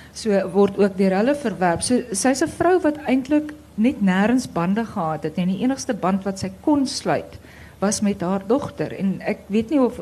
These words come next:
of ek nou maar moet verklap nie, maar ek bedoel, al twee boeke is daar, so, ehm, maar sy het ewe skielik hier,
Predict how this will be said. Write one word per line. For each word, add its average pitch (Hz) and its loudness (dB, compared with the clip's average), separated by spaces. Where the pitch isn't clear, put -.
of 170 -8
ek 214 -8
nou 208 0
maar 202 0
moet 202 -2
verklap 294 -2
nie, 202 0
maar 190 2
ek 151 -4
bedoel, 202 0
al 220 2
twee 226 0
boeke 190 0
is 175 0
daar, 190 4
so, 185 -2
ehm, 185 0
maar 202 2
sy 220 2
het 220 -4
ewe 233 2
skielik 214 0
hier, 196 4